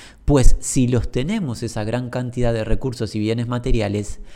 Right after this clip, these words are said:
puede que nuestro corazón, en base a lo que nos enseñó el Señor, puede que nuestro corazón, nuestra voluntad, esté rendida a lo que hay en esta tierra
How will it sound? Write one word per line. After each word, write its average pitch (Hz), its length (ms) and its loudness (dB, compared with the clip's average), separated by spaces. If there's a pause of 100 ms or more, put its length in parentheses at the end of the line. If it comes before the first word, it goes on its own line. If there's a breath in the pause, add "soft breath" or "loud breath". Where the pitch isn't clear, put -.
(460 loud breath)
puede 175 380 4
que 127 120 -2
nuestro 120 320 -6
corazón, 151 460 -6
en 95 180 -4
base 113 240 -2
a 139 40 -4
lo 143 120 -8
que 147 80 -10
nos 139 160 -10
enseñó 143 380 -10
el 131 80 -12
Señor, 127 340 -12 (680 soft breath)
puede 135 300 -2
que 120 100 -8
nuestro 113 300 -6
corazón, 117 500 -6 (280)
nuestra 107 440 8
voluntad, 127 580 -4 (240)
esté 113 320 8
rendida 110 720 4 (160)
a 107 180 0
lo 104 180 0
que 104 140 -2
hay 156 180 0
en 175 100 -6
esta 175 200 -6
tierra 104 400 -8